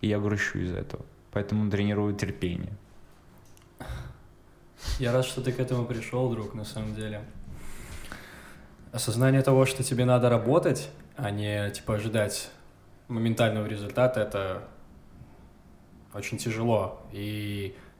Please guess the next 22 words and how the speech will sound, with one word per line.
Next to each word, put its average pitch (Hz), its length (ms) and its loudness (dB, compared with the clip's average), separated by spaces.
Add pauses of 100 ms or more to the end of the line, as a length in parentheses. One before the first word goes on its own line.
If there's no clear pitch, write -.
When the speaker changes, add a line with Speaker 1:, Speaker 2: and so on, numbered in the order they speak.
(140)
Speaker 2:
я, 104 140 -2
по-, 107 140 -4
по-, - 280 -6
я, 107 120 -2
по-моему, 107 720 -6 (540)
на 104 100 -12
третьем 113 460 -4
курсе, 123 340 -4
по-моему, 107 360 -4
тоже 107 280 -4
очень 104 280 -8
сильно 104 240 -6
от 101 80 -8
этого 104 240 -4
страдал, 113 580 0
и 101 240 -4
мне 101 160 -10
казалось, 101 380 -6
что - 120 -12
все 107 160 -8
можно 104 280 -6
быть, 98 280 -6